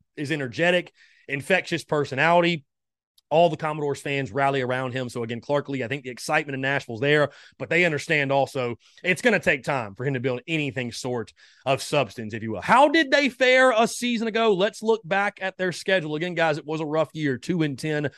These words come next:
oh and eight in S E C play, and it really got off to a really rocky start as Vanderbilt lost to East Tennessee State in week one, twenty-three to three. They then got their first win of the season against Colorado State in week two,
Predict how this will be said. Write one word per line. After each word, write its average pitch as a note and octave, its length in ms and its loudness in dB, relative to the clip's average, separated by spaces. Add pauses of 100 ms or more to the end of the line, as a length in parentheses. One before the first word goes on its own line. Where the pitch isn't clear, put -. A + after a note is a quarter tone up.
(320)
oh F#3+ 180 8
and E3+ 80 6
eight E3 120 4
in D3+ 60 2
S D3+ 120 0
E C3+ 80 -6
C D#3+ 120 -4
play, D3 140 2
and C3 80 2
it A2+ 60 -6
really F3+ 320 6
got C#3 120 2
off A#2+ 180 -2
to A2+ 120 -8
a F#2+ 160 -10
really D#3+ 640 6
rocky A#2+ 400 0
start A2+ 420 -2 (380)
as B2+ 200 0
Vanderbilt G3 400 4
lost D#3+ 360 4 (280)
to E3 240 -2 (160)
East C4+ 440 0 (300)
Tennessee B3 640 0
State - 800 -4 (480)
in E3 220 2
week G3 240 0
one, C#3+ 380 4 (360)
twenty-three G3 960 0
to - 160 -2
three. D3+ 240 -2
They B2 80 2
then F#3+ 160 -2
got G#3+ 140 2
their F#3 100 0
first G3 320 -2
win F3+ 160 -4
of F3 60 -6
the E3 60 -2
season E3+ 300 -4
against D3+ 220 -4
Colorado D#3 400 2
State D3+ 260 -2
in B2+ 80 -8
week C#3+ 220 -2
two, D#3 320 4